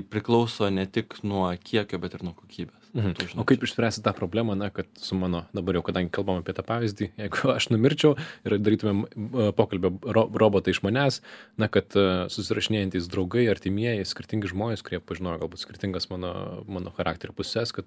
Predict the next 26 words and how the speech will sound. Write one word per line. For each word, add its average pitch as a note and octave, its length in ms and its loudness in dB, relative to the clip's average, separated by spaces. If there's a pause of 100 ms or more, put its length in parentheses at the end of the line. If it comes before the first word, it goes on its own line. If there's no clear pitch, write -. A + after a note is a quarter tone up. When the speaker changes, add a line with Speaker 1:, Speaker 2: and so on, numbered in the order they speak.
Speaker 2:
suprastų, G2+ 800 -4 (480)
a, F2+ 220 -6
kad - 240 -12
kalbasi F2 460 -6
su - 140 -8
manim. F2 240 -6 (120)
Galbūt E2 240 -6
galima F#2+ 320 2
jiems F#2+ 200 -4
ski-, G#2+ 120 -2
duoti G2 260 2
skirtingus - 460 -2
prisijungimus A2 680 2
prie, F#2+ 200 -4 (200)
prie F#2 120 0
mano E2+ 340 -2 (180)
programėlės F#2+ 720 2
ir F#2+ 80 -12
jie F#2 120 -6
skirtingai F2+ 560 -6 (420)
mane E2+ 300 -2
galės E2+ 360 -4
skirtingai E2 400 -4
su - 120 -8
manim E2+ 160 -4
susirašinėti. - 480 -6